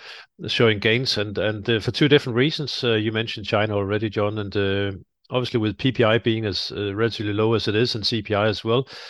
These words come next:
uh, raises some hopes that, uh, th-, that, uh, the Chinese, uh, government will be able to stimulate the, the economy, uh, more than,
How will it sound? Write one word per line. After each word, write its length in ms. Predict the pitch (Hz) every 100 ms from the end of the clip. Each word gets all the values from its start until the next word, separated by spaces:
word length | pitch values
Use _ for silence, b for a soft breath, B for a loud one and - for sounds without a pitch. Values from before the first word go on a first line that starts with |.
| B B
uh, 260 | 113 107 101
raises 340 | 110 110 107
some 280 | - - 98
hopes 300 | 107 117 -
that, 220 | 98 -
uh, 360 | 101 98 95 92
th-, 160 | -
that, 280 | 104 95 -
uh, 140 | 98
the 100 | 92
Chinese, 540 | 95 107 104 104 - 107
uh, 80 | 95 B B B
government 300 | 120 113 101
will 100 | 101
be 160 | 101
able 140 | 101 98
to 120 | 104
stimulate 460 | - 113 110 98 -
the, 260 | 98 85 -
the 80 |
economy, 600 | 98 - 110 104 98 98
uh, 280 | 95 95 95
more 320 | 98 95 104
than, 200 | 101 92